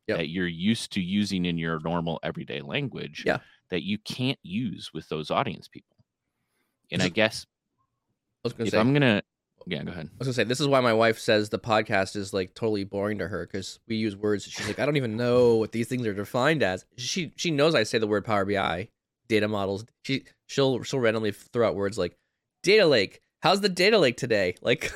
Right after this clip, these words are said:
Speaker 1: <laughs> like, those kind of things. 'Cause she hears me say these buzzwords, but doesn't really understand context of, like, she doesn't use them every day. She doesn't understand, like, what's going on there. But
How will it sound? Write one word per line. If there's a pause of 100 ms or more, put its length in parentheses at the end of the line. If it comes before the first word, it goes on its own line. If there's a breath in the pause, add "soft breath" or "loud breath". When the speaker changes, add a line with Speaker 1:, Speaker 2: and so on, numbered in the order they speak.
Speaker 1:
<laughs>
like,
those
kind
of
things.
'Cause
she
hears
me
say
these (360)
buzzwords,
but
doesn't
really
understand
context
of,
like,
she
doesn't
use
them
every
day.
She
doesn't
understand,
like,
what's
going
on
there. (460)
But